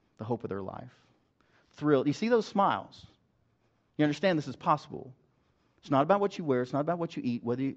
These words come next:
whether you have enough to eat. It's not about what you drive or where you live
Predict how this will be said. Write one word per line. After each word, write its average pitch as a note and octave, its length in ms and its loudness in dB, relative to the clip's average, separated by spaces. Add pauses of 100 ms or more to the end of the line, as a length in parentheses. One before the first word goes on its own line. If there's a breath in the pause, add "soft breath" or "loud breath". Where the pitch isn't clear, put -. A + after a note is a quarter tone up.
whether B2+ 180 -4
you B2+ 80 -2
have B2+ 120 -2
enough B2 220 -4
to - 120 -14
eat. G2+ 220 -8 (280 soft breath)
It's - 100 -20
not C3 80 2
about D3+ 160 0
what F#3+ 160 -6
you G3+ 40 -10
drive E3 320 2
or E3+ 40 -4
where B2 280 -2
you C#3+ 260 -6
live D3 380 2